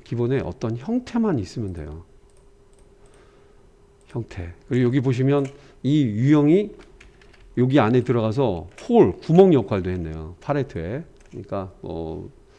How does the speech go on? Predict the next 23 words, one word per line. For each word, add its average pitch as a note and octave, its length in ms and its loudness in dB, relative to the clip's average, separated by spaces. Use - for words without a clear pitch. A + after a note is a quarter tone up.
하나 F#3+ 200 -2
가지고 A2 260 -2
여러 F#2+ 200 -4
개를 G2+ 160 -2
써먹을 D#3+ 320 -6
수가 E2 220 -10
있겠는데. E2+ 480 -10
자, D3+ 220 4
이런 A3 240 6
게 G#3+ 120 4
보이더라도 F#3 560 6
이건 D3+ 180 6
신경 G#3 300 2
쓰지 D#3+ 220 -2
마시고 C#3 400 0
여기 B2 220 0
있는 E3+ 540 0
얘가 C3+ 320 4
중요한 A#2 340 -2
거예요. E2 280 -8
여러분들이 G2 400 -6
만들었던 E2+ 600 -8
얘. A2+ 420 -6